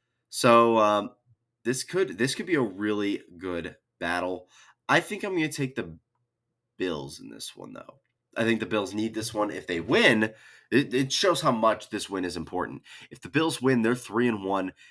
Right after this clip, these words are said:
and a game and a half over the Dolphins. I say a half game 'cause they have the tiebreaker over them. But if they lose, they are then two and two, and the Dolphins are four and oh,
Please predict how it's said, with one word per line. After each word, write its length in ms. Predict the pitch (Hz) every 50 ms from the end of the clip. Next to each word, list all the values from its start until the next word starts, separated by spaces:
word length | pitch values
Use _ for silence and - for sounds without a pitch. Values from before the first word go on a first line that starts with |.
| - _ -
and 100 | 98 101
a 40 |
game 360 | 87 85 - 120 110 110 110 110
and 100 | 101 92
a 40 |
half 340 | 87 - 98 92 92 90 - - -
over 220 | 95 92 85 90
the 80 | 85 80
Dolphins. 400 | 76 80 73 76 - 82 76 80
I 40 | 80
say 200 | - - 92 82
a 20 |
half 320 | - - 85 80 80 -
game 220 | - 87 80 80 80
'cause 160 | - 85 78
they 60 | 80
have 100 | 78 69
the 60 | -
tiebreaker 680 | - - - - 71 69 - - 50 - _ - 60 -
over 160 | - - -
them. 220 | 62 62 - - - _ _ _ - - - _ _ _ _ -
But 340 | 175 202 202 165 143 - - - _ _ _ _ _ _ _ _ _ _ _ _ _ _ _ _ - - _ _ -
if 180 | 123 120 120
they 140 | 123 107 101
lose, 420 | 98 98 117 147 170 139 120 110
they 120 | 117 110 104
are 140 | 104 101 92
then 340 | 95 90 87 85 85 - _ _ _ _
two 240 | - - 247 269 214
and 120 | 139 -
two, 400 | - - 92 82 80 82 98 - - -
and 120 | 113 104
the 140 | 92 80 - _
Dolphins 360 | - 117 117 117 110 101 92
are 40 | 92
four 320 | 85 - - 120 113 110 101
and 80 | 98
oh, 320 | 101 101 95 87 85 80